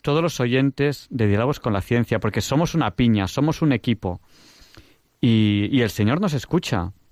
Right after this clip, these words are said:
Así que tenemos que rezar por ella todos, porque, porque, bueno, la enfermedad es, es muy dura,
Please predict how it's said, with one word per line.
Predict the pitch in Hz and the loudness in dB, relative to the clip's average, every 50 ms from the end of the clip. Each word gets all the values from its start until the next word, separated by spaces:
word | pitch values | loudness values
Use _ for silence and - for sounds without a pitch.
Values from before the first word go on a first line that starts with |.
| _ _ _ _ _ _ _ _ - - | _ _ _ _ _ _ _ _ -14 -6
Así | 98 113 113 | -4 -2 -2
que | - 101 | 0 0
tenemos | - 110 120 131 - | 2 2 2 2 0
que | - 131 | 0 -2
rezar | 120 120 - 127 117 113 | -2 -2 -2 -2 -4 -2
por | - 117 110 | -2 0 0
ella | 113 113 107 104 95 | 2 2 2 0 -2
todos, | - - - 127 117 107 98 98 - - - _ _ _ _ _ _ _ _ _ _ _ _ _ | -2 -2 -2 0 0 0 -2 -4 -6 -12 -20 _ _ _ _ _ _ _ _ _ _ _ _ _
porque, | - 107 101 104 - - 104 98 95 95 92 92 90 90 - 113 - _ _ _ _ _ _ _ _ _ _ _ _ _ _ _ _ _ _ - - _ _ _ - | -2 0 0 0 -2 0 0 2 2 2 2 0 -2 -4 -6 -10 -16 _ _ _ _ _ _ _ _ _ _ _ _ _ _ _ _ _ _ -20 -20 _ _ _ -8
porque, | 104 92 - - 92 | -8 -6 -4 -4 -2
bueno, | 82 104 123 123 110 | 0 2 2 2 2
la | 101 104 | 2 0
enfermedad | 101 - - 101 95 95 95 98 120 | 0 -2 -2 0 0 0 2 0 0
es, | 139 139 147 | -2 -2 -2
es | 147 151 151 135 | -2 0 0 2
muy | 151 143 127 | 2 2 2
dura, | 127 151 139 117 98 92 | 2 2 0 0 -2 -4